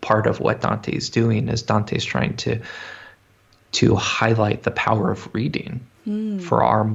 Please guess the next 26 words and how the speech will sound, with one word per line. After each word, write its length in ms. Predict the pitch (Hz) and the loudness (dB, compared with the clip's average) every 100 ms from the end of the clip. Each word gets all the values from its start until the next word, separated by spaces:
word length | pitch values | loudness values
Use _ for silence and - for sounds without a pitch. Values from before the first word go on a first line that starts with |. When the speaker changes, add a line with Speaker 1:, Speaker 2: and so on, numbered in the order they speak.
| 107 | -2
Speaker 1:
moral 720 | 110 113 110 110 110 107 - - | 0 2 4 4 4 2 -4 -6
and 160 | 113 | -2
indeed 400 | 104 104 - 107 | 0 -2 -2 -2
even 260 | - - - | -2 0 0
our 160 | - 113 | 0 -2
spiritual 540 | - 107 113 - - | 2 2 2 0 -4
transformation, 960 | - - - - - 131 - - - - | -2 -4 -4 -2 0 0 0 -4 -10 -8
the 60 | - | -2
Speaker 2:
Mm. 80 | 202 | 0
Speaker 1:
formation 500 | - - - - - | 0 0 -2 -2 -2
of 120 | - | -4
our 80 | - - | -10 -10
desire. 520 | - - - - - - _ _ - | -6 -2 -2 -2 -8 -16 _ _ -10
Speaker 2:
Oh, 180 | 190 - - | -8 -10 -14
well, 160 | 208 | -8
I'm 260 | 190 202 - _ | -6 -6 -10 _
all 180 | 220 254 | 0 0
about 280 | 240 233 240 | 0 -2 -2
that, 400 | 277 - - - | -2 -2 -4 -10
as, 240 | 196 180 - | -10 -10 -8
as 240 | 196 190 196 | -8 -6 -6
you 80 | |
know. 100 | 139 | 2
Speaker 1:
Yes. 320 | 127 98 - - - - - - - | 4 4 0 -12 -16 -18 -18 -10 0
Speaker 2:
Um, 220 | 220 208 | 4 4
Speaker 1:
Yes. 340 | 156 - - | 2 -2 -14